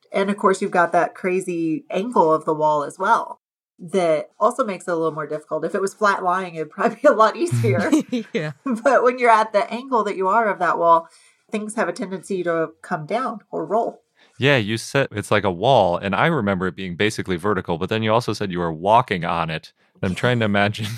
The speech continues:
Speaker 3: <laughs> how that works.
Speaker 1: <laughs>
Speaker 3: Do you have, like, a harness
Speaker 1: Carefully.
Speaker 3: situation?
Speaker 1: Well, the Corey Wall is about a sixty-five degree wall, give or take.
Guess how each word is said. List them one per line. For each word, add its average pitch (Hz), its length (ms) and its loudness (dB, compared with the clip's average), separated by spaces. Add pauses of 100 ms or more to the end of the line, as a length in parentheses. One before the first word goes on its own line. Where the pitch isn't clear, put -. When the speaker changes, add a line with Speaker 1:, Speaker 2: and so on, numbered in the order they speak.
(100)
Speaker 3:
<laughs> - 200 -20
how 104 180 -2
that 98 200 4
works. 92 200 -2
Speaker 1:
<laughs> 247 720 0
Speaker 3:
Do 123 80 0
you 120 60 6
have, 120 120 6
like, 113 140 4
a 101 80 4
harness 127 360 4
Speaker 1:
Carefully. 220 480 2 (200)
Speaker 3:
situation? - 580 0
Speaker 1:
Well, 294 380 4 (880)
the 202 360 4
Corey 240 240 6
Wall 202 220 6
is 208 100 -4
about 180 560 2
a 156 280 -2
sixty-five 185 760 -6
degree 175 280 -4
wall, 165 320 2
give 160 180 -4
or 165 80 -4
take. 175 380 -6